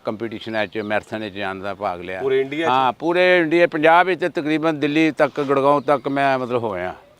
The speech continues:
Speaker 2: ਅੱਛਾ, ਵਾਧੂ
Speaker 1: ਹਾਂ,
Speaker 2: ਇਨਾਮ ਜਿੱਤੇ।
Speaker 1: ਹਾਂਜੀ, ਹਾਂਜੀ, ਮੇਰੇ ਕੋਲ ਮੈਰ-, ਮੇਰਾ ਸਭ ਸਰਟੀਫਿਕੇਟ ਨੇ,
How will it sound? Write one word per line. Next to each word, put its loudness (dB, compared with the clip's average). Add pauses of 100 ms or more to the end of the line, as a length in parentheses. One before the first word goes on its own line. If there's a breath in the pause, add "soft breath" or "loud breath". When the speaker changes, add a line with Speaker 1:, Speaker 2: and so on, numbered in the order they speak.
Speaker 2:
ਅੱਛਾ, -10
ਵਾਧੂ -2
Speaker 1:
ਹਾਂ, -4
Speaker 2:
ਇਨਾਮ 0
ਜਿੱਤੇ। 2
Speaker 1:
ਹਾਂਜੀ, 2
ਹਾਂਜੀ, -8
ਮੇਰੇ -6
ਕੋਲ -6
ਮੈਰ-, -4
ਮੇਰਾ -4 (100)
ਸਭ -4
ਸਰਟੀਫਿਕੇਟ -4
ਨੇ, -6